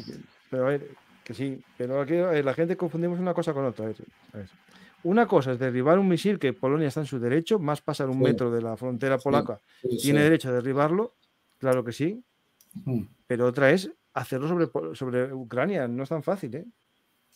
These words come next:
Speaker 2: Hombre,
Speaker 1: Ucrania
Speaker 2: está
Speaker 1: tiene que
Speaker 2: fácil.
Speaker 1: darte permiso,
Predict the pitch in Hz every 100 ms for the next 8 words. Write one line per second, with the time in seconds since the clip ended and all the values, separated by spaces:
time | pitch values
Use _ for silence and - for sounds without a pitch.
0 | _ _ _ _ _ _ _ _ _ _
1 | _ _ _ _ _ _ _ _ - 123
2 | 139 139 160 175 170 180 185 190 175 156
3 | 214 160 131